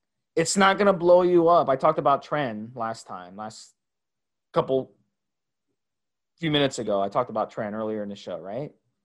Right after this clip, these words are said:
Well, this isn't tren. This is Primobolan. You're gonna get good, clean, lean results, slow results, but the gains are gonna be keepable. So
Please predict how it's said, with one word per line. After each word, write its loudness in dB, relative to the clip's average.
Well, 0
this 2
isn't -2
tren. -6
This -12
is -14
Primobolan. -10
You're -14
gonna -4
get -4
good, -2
clean, -8
lean -6
results, 0
slow 4
results, 0
but 2
the -4
gains -2
are 0
gonna 0
be -8
keepable. -12
So -2